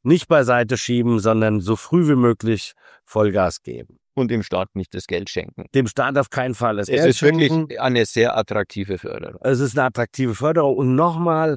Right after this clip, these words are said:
Speaker 1: äh, auch wenn ich mich zum dritten Mal wiederhole, Achtung und Vorsicht an der Bahnsteigkante, die erste Säule wackelt. Und jetzt lass uns ganz kurz noch auf die erste Säule zu sprechen kommen, weil auch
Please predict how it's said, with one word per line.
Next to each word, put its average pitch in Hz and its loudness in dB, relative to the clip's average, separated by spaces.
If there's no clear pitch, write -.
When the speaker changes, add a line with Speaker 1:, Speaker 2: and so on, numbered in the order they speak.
Speaker 1:
äh, - -6
auch 104 -4
wenn 113 2
ich 107 0
mich 104 -4
zum - -18
dritten 180 2
Mal 139 2
wiederhole, 127 2
Achtung 170 0
und 117 -2
Vorsicht 139 -2
an 113 -4
der 98 0
Bahnsteigkante, 160 -2
die - 0
erste 143 2
Säule 120 4
wackelt. 110 -2
Und 123 -2
jetzt 135 0
lass 165 4
uns 185 2
ganz 180 -4
kurz 196 2
noch 165 2
auf 151 2
die 120 -2
erste 156 0
Säule 143 2
zu - -14
sprechen 151 -2
kommen, 143 0
weil 127 0
auch - -2